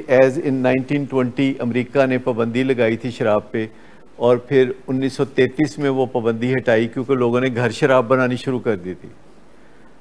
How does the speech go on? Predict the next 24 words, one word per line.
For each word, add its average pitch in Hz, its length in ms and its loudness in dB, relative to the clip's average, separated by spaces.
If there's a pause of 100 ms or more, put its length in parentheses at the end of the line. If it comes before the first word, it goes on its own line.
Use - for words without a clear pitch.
(160)
और 120 240 2
फिर 143 120 0
उन्होंने 143 340 0
एक 135 100 -2
सौ 131 260 2
साला 127 340 2
मंसूबा 120 460 -2
बनाया। 107 500 -4
अमेरिका 135 440 2
में 156 140 0
एक 139 180 0
सौ 139 220 2
साला 143 300 2
मंसूबा 135 540 2
है 123 280 0 (880)
जिस 135 160 -2
पे 151 120 2
वो 135 160 2
काम 127 320 0
कर 127 200 0
रहे 113 140 -2
हैं 113 240 -4 (500)
कि 127 200 2
अमेरिका 127 600 2